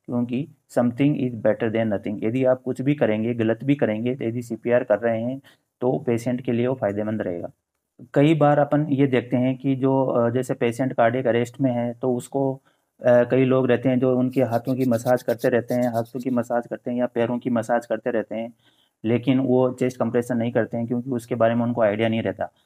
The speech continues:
तो हाथ और पैर की मसाज करने से वो फ़ायदा नहीं होगा जो अपन चेस्ट कंप्रेशन करेंगे, क्योंकि चेस्ट कंप्रेशन करेंगे, उससे हार्ट का ब्लड है, वो शरीर के सारे ऑर्गन में जाएगा, सारे ऑर्गन जिंदा रहेंगे। लेकिन हाथ और पैर की मसाज करने से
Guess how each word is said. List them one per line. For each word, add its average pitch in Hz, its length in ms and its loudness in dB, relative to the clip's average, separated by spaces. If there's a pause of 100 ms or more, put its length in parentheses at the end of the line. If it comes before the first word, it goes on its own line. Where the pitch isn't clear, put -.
(280)
तो 143 360 2
हाथ 127 260 2
और 147 240 -2
पैर 156 240 0
की 143 140 0
मसाज 127 400 0
करने 120 280 0
से 123 220 -2
वो 117 280 -2
फ़ायदा 113 260 0
नहीं 113 300 0
होगा 110 340 0 (100)
जो 120 160 0
अपन 117 220 -2
चेस्ट 117 240 -6
कंप्रेशन 110 420 -6
करेंगे, 101 380 -4
क्योंकि 123 420 -4
चेस्ट 127 300 -4
कंप्रेशन 123 400 -4
करेंगे, 120 440 0
उससे 127 460 -4 (320)
हार्ट 120 280 -2
का 123 120 2
ब्लड 110 280 0
है, 117 100 0
वो 123 80 -6
शरीर 117 240 -4
के 123 100 -4
सारे 117 220 -2
ऑर्गन 110 260 0
में 117 160 0
जाएगा, 113 320 0
सारे 117 260 -2
ऑर्गन 110 280 0
जिंदा 104 240 -4
रहेंगे। 101 280 -4
लेकिन 113 300 -4
हाथ 117 320 -2
और 127 160 -2
पैर 117 160 -2
की 127 120 -6
मसाज 120 380 -2
करने 113 280 -4
से 175 200 -10